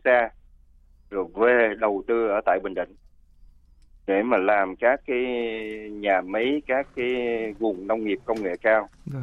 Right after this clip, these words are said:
Speaker 1: để rồi thu hút cái nguồn lực lao động của người con em ở địa phương
Speaker 2: Vâng.
Speaker 1: vào trong, trong, trong các cái, cái khu, ờ, nông nghiệp đó.
Speaker 2: Dạ.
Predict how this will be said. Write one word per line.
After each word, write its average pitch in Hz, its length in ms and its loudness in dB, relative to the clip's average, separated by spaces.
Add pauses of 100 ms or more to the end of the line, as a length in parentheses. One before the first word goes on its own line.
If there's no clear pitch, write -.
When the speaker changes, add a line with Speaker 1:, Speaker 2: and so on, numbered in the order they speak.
(120)
Speaker 1:
để 98 160 -2
rồi 107 240 -4
thu 139 240 4
hút 165 160 4 (240)
cái 123 100 -4
nguồn 110 400 -4
lực 98 240 -6
lao 113 180 4
động 92 340 0
của 95 80 -6
người 95 680 -6 (140)
con 113 140 -2
em 113 200 0
ở 101 100 -4
địa 101 160 -4 (100)
phương 120 160 0 (320)
Speaker 2:
Vâng. 123 200 -6 (160)
Speaker 1:
vào 98 320 0
trong, 107 340 -6
trong, 104 280 -12
trong 104 340 -10
các 120 220 -8
cái, 110 460 -10 (380)
cái 110 100 -8
khu, 107 400 -4
ờ, 98 200 -8 (260)
nông 110 140 0
nghiệp 98 140 2
đó. 107 220 2 (180)
Speaker 2:
Dạ. 135 140 -8